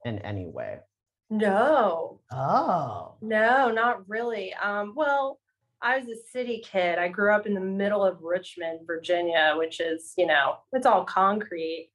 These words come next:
Speaker 2: There was a couple of really cool big parks I would be taken to that I loved,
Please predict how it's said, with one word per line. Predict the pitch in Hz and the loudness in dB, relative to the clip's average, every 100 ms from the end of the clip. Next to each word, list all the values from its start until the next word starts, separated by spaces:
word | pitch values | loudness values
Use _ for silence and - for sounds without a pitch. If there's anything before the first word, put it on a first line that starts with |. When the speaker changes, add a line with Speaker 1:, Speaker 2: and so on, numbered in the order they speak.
| _ | _
Speaker 2:
There | 196 254 | 4 6
was | 285 | 6
a | 294 | 2
couple | 294 277 262 262 | 0 2 4 4
of | 240 | 2
really | 220 220 214 - | 0 0 -2 -6
cool | 220 202 | -10 -6
big | 196 190 | -4 -6
parks | - 175 185 - | -2 2 2 4
I | 202 | 4
would | 202 208 202 - - | 4 0 -4 -12 -14
be | 208 | -6
taken | 226 220 220 220 | 0 2 2 0
to | 226 226 220 | 4 6 8
that | 202 | 6
I | 185 180 - 180 | 4 0 -6 -2
loved, | 185 185 185 185 220 - | 2 4 4 2 0 -8